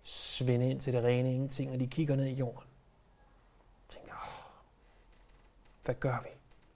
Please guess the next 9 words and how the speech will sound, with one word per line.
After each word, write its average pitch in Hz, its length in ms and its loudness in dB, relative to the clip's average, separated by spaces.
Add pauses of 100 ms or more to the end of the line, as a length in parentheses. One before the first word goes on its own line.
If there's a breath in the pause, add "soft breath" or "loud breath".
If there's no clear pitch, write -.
(1160)
Hvad - 160 -12
gør - 260 -10
vi?" - 60 -20 (760 soft breath)
Men 143 180 10
så - 260 12
træder 214 500 12
en 208 180 12
mand 185 260 8
frem. - 300 -8